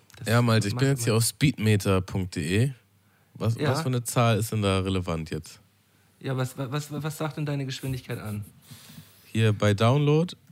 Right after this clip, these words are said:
Speaker 1: Download
Speaker 2: M B,
Speaker 1: und Upload.
Speaker 2: also Download dreiundzwanzig Punkt sechs und
Speaker 1: Ja.
Speaker 2: Upload neunzehn Punkt drei.
Speaker 1: Ein Upload neunzehn Punkt drei?
Speaker 2: Yes.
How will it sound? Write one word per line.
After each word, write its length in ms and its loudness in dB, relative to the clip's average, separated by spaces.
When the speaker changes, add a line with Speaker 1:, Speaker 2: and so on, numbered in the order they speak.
Speaker 1:
Download 360 2
Speaker 2:
M 60 4
B, 60 2
Speaker 1:
und 60 -2
Upload. 440 -2
Speaker 2:
also 200 -4
Download 560 2
dreiundzwanzig 720 -2
Punkt 280 -4
sechs 800 -6
und 200 -6
Speaker 1:
Ja. 60 -8
Speaker 2:
Upload 400 -4
neunzehn 380 -2
Punkt 320 -10
drei. 320 -6
Speaker 1:
Ein 100 -6
Upload 380 0
neunzehn 300 -2
Punkt 200 -6
drei? 340 -2
Speaker 2:
Yes. 380 -10